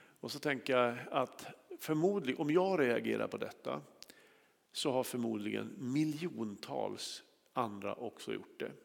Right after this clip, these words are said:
Och sen har det spunnit vidare, och ibland har det blivit en kort text, en krönika i G P, eller så har det blivit en bok. Och i det här fallet blev det en bok.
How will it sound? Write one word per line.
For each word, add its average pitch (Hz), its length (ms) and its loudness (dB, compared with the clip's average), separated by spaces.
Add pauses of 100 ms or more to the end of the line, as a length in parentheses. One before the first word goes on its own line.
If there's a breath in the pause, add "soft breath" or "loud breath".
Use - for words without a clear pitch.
(920 loud breath)
Och - 240 -6
sen 170 380 4
har 160 120 -2
det 135 140 4
spunnit 123 360 0
vidare, 113 540 2
och 123 100 2
ibland 113 340 0
har 113 80 0
det 110 60 -4
blivit 107 360 -4
en 107 180 -10
kort - 280 -10
text, - 400 -2
en 101 80 -10
krönika 160 640 -2
i 147 40 -2
G 113 220 -2 (100)
P, 175 200 2 (460 loud breath)
eller 156 200 4
så - 140 0
har 117 80 2
det 113 60 -2
blivit 110 280 -4
en 113 100 -8
bok. - 400 -12 (540)
Och 143 100 2
i 135 40 6
det 135 60 4
här 151 120 4
fallet 113 300 0
blev 107 180 -4
det 107 60 -6
en 110 100 -8
bok. - 440 -10